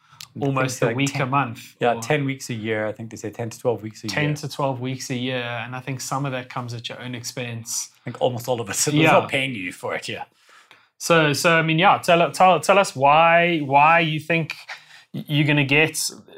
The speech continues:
Speaker 2: ten weeks worth of value out, and not even ten weeks, like, the, the time investment, also the money investment, and I suppose while you're contributing in a leadership role, you're not actually, uh, in your business. And I know you've launched the new business. You're not growing that business. You,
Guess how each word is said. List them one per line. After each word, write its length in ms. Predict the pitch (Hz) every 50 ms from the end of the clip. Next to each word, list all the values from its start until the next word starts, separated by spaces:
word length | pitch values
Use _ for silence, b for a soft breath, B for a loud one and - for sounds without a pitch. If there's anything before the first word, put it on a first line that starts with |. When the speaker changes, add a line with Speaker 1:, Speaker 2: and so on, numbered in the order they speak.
| - _ _ _ _ _
Speaker 2:
ten 260 | - - 165 165 160 147
weeks 280 | 143 151 143 - -
worth 160 | 147 143 139
of 100 | 147 127
value 340 | 117 135 135 147 143 143 143
out, 400 | 131 135 139 139 143 139 - - - - - -
and 380 | 139 139 139 135 131 131 131 127
not 180 | 143 147 151
even 160 | 156 143 139 135
ten 180 | - 143 139 139
weeks, 200 | 143 139 139 -
like, 160 | 131 120 -
the, 160 | 143 135 131
the 120 | 127 131
time 560 | 127 - - - 160 151 156 156 147 143 139 139
investment, 560 | 143 139 131 139 135 135 - - 139 135 127 135
also 200 | 135 135 - 143
the 80 | 127
money 280 | 123 131 143 151 151 147
investment, 600 | 143 135 131 131 123 - - 135 127 127 123 -
and 240 | 131 123 131 123 120 B B B B B -
I 40 |
suppose 440 | 139 - 147 143 135 127 120 - - b b b b b b
while 360 | - 131 131 139 135 139 143
you're 100 | 139 127
contributing 680 | 127 - - 151 147 - 147 135 139 139 135 131 127 127
in 100 | 120 123
a 60 | 123
leadership 420 | 123 131 131 135 135 - - 123 120
role, 260 | 127 131 131 131 127
you're 140 | 123 123 123
not 140 | 135 135
actually, 720 | 107 120 123 - - - 143 131 131 123 120 120 117 110 - -
uh, 80 | 127 131 - -
in 120 | 147 143
your 120 | 127 120 113
business. 520 | 135 147 147 147 139 123 120 117 - -
And 140 | 135 135 123
I 60 | 127
know 80 | 127 127
you've 160 | 127 123 113
launched 300 | 127 127 131 120 - -
the 40 | 131
new 140 | 117 117 117
business. 400 | 123 143 151 147 135 123 - -
You're 80 | 127 127
not 160 | 131 123 -
growing 300 | - 113 117 120 120 117
that 140 | 117 113 -
business. 440 | 131 147 147 131 117 110 - -
You, 280 | - 117 110 107 107